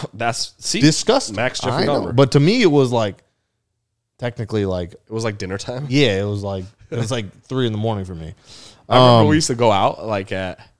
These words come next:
Speaker 1: it was when you
Speaker 2: well,
Speaker 1: worked
Speaker 2: that shit
Speaker 1: at
Speaker 2: still slaps, bro.
Speaker 1: It was when you, uh, worked at not Coffee Bean, and
Speaker 2: Okay.
Speaker 1: I worked at Sprouts, and you would go in at, like, four or five
Speaker 2: Yeah,
Speaker 1: sometimes.
Speaker 2: yeah, yeah.
Speaker 1: I'll go in at five or six.
Speaker 2: Yeah, yeah, yeah.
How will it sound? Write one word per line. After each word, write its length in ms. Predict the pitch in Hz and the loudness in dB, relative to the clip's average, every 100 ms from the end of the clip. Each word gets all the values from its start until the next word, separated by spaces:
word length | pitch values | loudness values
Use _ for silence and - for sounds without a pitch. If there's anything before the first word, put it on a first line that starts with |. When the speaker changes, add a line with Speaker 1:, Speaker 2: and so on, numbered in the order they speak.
| _ _ _ _ - | _ _ _ _ -6
Speaker 1:
it 60 | |
was 160 | 135 139 | -2 0
when 160 | 131 117 | -2 -2
you 160 | 120 | -2
Speaker 2:
well, 120 | 127 107 | 2 4
Speaker 1:
worked 120 | 127 | 4
Speaker 2:
that 40 | 117 | 4
shit 80 | |
Speaker 1:
at 40 | 107 | 2
Speaker 2:
still 160 | 98 | -2
slaps, 340 | 90 87 - - | -8 -12 -16 -20
bro. 200 | - _ 123 | -20 _ -6
Speaker 1:
It 80 | |
was 120 | 139 131 | -4 -2
when 160 | 135 | -4
you, 440 | 127 131 131 120 117 _ | -2 -2 -4 -8 -10 _
uh, 280 | 110 104 104 | -4 0 0
worked 300 | 104 107 - | -2 -4 -4
at 300 | 110 98 95 - _ _ _ - _ - | -4 -4 -6 -14 _ _ _ -20 _ -8
not 340 | 107 107 - | -2 -2 -2
Coffee 320 | - 107 123 | -2 -2 -2
Bean, 380 | 113 123 127 147 _ _ _ _ _ | -6 -6 -6 -12 _ _ _ _ _
and 160 | 110 107 | -8 -6
Speaker 2:
Okay. 100 | 98 | -2
Speaker 1:
I 80 | 107 | -2
worked 180 | 110 110 | -2 -2
at 100 | 104 | -6
Sprouts, 540 | - 101 139 - - _ _ _ _ - | -4 -2 -2 -4 -12 _ _ _ _ -6
and 180 | 113 107 | -6 -4
you 120 | 120 | -2
would 140 | 120 | 0
go 140 | 113 113 | 0 0
in 80 | |
at, 80 | 101 | 0
like, 200 | 98 92 | -6 -8
four 260 | - 107 104 | -6 -4 -4
or 60 | |
five 340 | 104 98 95 101 | -4 -4 -2 -4
Speaker 2:
Yeah, 40 | |
Speaker 1:
sometimes. 420 | 110 104 98 95 | 0 2 2 2
Speaker 2:
yeah, 60 | 92 | 0
yeah. 120 | 90 | 2
Speaker 1:
I'll 100 | 107 | 0
go 180 | 104 107 | 0 -2
in 60 | 104 | -2
at 120 | 95 | -2
five 220 | 98 101 | -4 -2
or 60 | 104 | -4
six. 360 | - 131 - | -6 -6 -4
Speaker 2:
Yeah, 100 | 107 | -2
yeah, 140 | 95 92 | 0 -2
yeah. 140 | 90 | -6